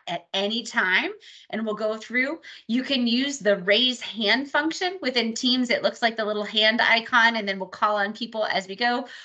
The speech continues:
Or if it's kind of a lull in the conversation, you're like, "This is it. It's happening." Just go ahead and unmute, and it's all you. Um, so we're gonna go ahead and try to answer as many questions as you can, and re-, it's really about you today. And so with that, um,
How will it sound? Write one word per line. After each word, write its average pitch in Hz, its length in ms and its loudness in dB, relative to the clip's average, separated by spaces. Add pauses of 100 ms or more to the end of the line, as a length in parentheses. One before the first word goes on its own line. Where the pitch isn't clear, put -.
(180)
Or 262 200 6
if 277 100 2
it's 277 120 2
kind 294 240 0
of 285 100 6
a 269 100 4
lull 220 340 6
in 277 140 4
the 277 80 0
conversation, 262 600 -2
you're 233 120 0
like, 190 160 -6
"This 311 260 -2
is 247 80 -10
it. 381 240 2 (240)
It's 277 160 0
happening." 330 520 2 (200)
Just 247 180 0
go 285 220 4
ahead 320 260 2
and 240 420 0
unmute, 233 800 -2 (240)
and 226 100 6
it's 254 220 0
all 202 240 2
you. 170 300 -6 (380)
Um, 196 240 4
so 254 140 -2
we're 262 140 -2
gonna 311 160 2
go 302 140 6
ahead 285 260 0
and 262 140 -2
try 254 120 2
to 233 60 2
answer 240 280 0
as 214 220 -2
many 220 320 0
questions 247 460 0
as 214 180 -2
you 214 60 -8
can, 240 300 0
and 233 180 0
re-, 226 100 0
it's 226 180 -2
really 320 260 2
about 311 240 4
you 294 80 2
today. - 340 0 (380)
And 240 160 4
so 285 80 6
with 262 160 0
that, 381 380 4 (380)
um, 180 460 4